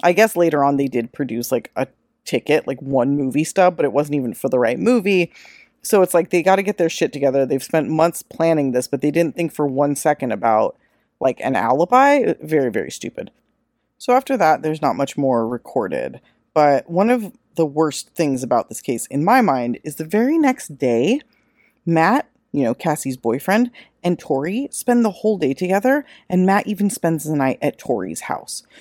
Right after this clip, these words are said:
So Tori's just hanging out with Cassie's boyfriend like nothing fucking happened. Matt has no idea. And Matt didn't have a car, so he, in fact, even asked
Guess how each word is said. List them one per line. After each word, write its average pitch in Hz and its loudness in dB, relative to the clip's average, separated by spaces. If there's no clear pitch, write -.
So - 0
Tori's 311 -2
just 285 -4
hanging 254 2
out 196 0
with - -6
Cassie's 165 -4
boyfriend 110 -2
like 147 -4
nothing 185 0
fucking 165 -4
happened. 135 -2
Matt 175 2
has 151 -4
no 113 -4
idea. - -6
And 233 6
Matt 277 2
didn't 202 0
have 214 2
a 170 -2
car, 151 0
so 269 0
he, 311 0
in 403 0
fact, 226 0
even 226 -2
asked - -2